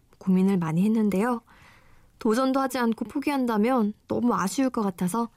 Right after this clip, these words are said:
지원을 하기로 했죠. 하지만 사실 그때는 기대도 안 했답니다. 내가 그렇게 열심히 준비할 때도 기회가 오지 않았는데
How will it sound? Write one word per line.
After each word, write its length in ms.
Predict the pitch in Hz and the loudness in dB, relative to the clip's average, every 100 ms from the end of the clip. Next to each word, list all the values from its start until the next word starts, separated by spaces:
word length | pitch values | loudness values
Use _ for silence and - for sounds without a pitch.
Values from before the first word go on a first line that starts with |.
| _ | _
지원을 320 | - 185 175 | -6 0 2
하기로 320 | 180 220 208 226 | 0 -2 -4 -4
했죠. 240 | - - - _ _ _ _ _ _ _ _ - - - - _ _ _ | -6 -10 -14 _ _ _ _ _ _ _ _ -20 -20 -20 -20 _ _ _
하지만 380 | - 294 302 302 | -8 -2 0 0
사실 320 | 330 320 311 | 0 0 0
그때는 800 | 269 - 247 233 233 226 208 185 180 - | -2 -2 0 2 2 2 2 0 -4 -10
기대도 400 | - 220 208 185 | -6 -2 0 0
안 100 | 175 | 0
했답니다. 760 | 185 202 185 170 165 180 202 - _ _ _ _ _ _ _ _ _ _ - | 0 0 0 -2 -6 -8 -14 -20 _ _ _ _ _ _ _ _ _ _ -4
내가 220 | 185 185 | -2 -2
그렇게 520 | 180 - 214 - 247 | -4 -4 -4 -2 -2
열심히 400 | 185 180 - 208 | 0 0 0 0
준비할 420 | - 190 208 208 | 0 0 2 0
때도 460 | 202 190 185 180 185 | -2 -2 0 0 -2
기회가 380 | - 190 190 196 | -2 0 0 0
오지 200 | 180 185 | -2 0
않았는데 640 | 175 180 175 170 202 208 | 0 2 2 2 0 -2